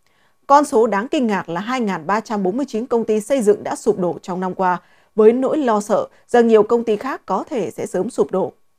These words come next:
Thật vậy, trong số tám ngàn bốn trăm bảy mươi mốt doanh nghiệp sụp đổ vào năm hai ngàn không trăm hai mươi ba, gần hai mươi tám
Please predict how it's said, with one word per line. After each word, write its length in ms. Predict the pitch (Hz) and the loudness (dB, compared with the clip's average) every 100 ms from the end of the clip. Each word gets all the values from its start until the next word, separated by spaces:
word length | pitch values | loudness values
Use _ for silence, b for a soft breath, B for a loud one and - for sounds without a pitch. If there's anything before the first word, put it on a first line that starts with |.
| _ _ _ _ | _ _ _ _
Thật 120 | 262 202 | -4 8
vậy, 200 | 240 156 | 8 8
trong 140 | 277 | -4
số 180 | 262 247 | 0 -2
tám 260 | 247 190 311 | 0 -2 -2
ngàn 240 | 240 180 | -4 -2
bốn 140 | 190 220 | -2 -2
trăm 180 | 254 | -4
bảy 120 | 190 160 | -4 -2
mươi 140 | 185 | -4
mốt 160 | 247 302 | -4 -4
doanh 180 | 240 | -2
nghiệp 160 | 196 175 | -2 -2
sụp 200 | - 196 | -2 0
đổ 180 | 180 135 | 0 -2
vào 140 | 123 | -4
năm 140 | 190 202 | -8 -8
hai 120 | 233 | -8
ngàn 180 | 202 156 | -8 -10
không 180 | - 196 | -10 -10
trăm 140 | 190 | -8
hai 160 | 196 202 | -6 -2
mươi 40 | |
ba, 220 | 196 190 b b b b | 0 -2 b b b b
gần 180 | 240 240 | 4 4
hai 140 | 285 | 0
mươi 120 | 277 | -4
tám 200 | 277 196 | -2 -4